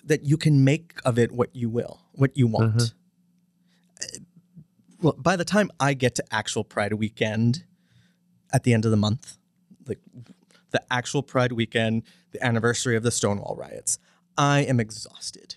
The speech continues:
Speaker 2: Mm-hmm.
Speaker 1: And at that point, at that day, usually my Pride events have, are already done. And so all I wanna do is just hang out with my friends.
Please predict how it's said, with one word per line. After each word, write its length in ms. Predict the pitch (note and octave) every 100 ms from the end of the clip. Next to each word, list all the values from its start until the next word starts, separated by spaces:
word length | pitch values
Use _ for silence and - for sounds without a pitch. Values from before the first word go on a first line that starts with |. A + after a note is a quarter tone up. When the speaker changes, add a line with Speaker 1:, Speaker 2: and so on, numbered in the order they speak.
| -
Speaker 2:
Mm-hmm. 400 | A#2 A#2+ B2+ B2+ -
Speaker 1:
And 200 | A#2+ A#2 -
at 200 | A#2 -
that 240 | B2+ -
point, 340 | _ D#3+ E3 - -
at 100 | -
that 280 | - C3 -
day, 240 | C#3 C3+ C#3
usually 540 | B2 B2+ C3 C3+ C3+
my 320 | A2 A2 B2
Pride 280 | B2+ - C3
events 540 | C3+ D3 D#3 - - - _ _ _
have, 220 | A#2+ A2+ -
are 100 | G#2+
already 280 | A2 G#2+
done. 380 | A2+ A#2+ C#3 A3 - _ _ _ _ _ -
And 140 | B2
so 200 | - A#2+ -
all 200 | B2 C#3+
I 60 |
wanna 240 | D#3+ E3 E3+
do 180 | C3 A2+
is 100 | -
just 160 | A2
hang 240 | - A#2 A2+
out 120 | -
with 80 | D#3
my 120 | E3+
friends. 580 | E3+ C3+ D3+ G3 -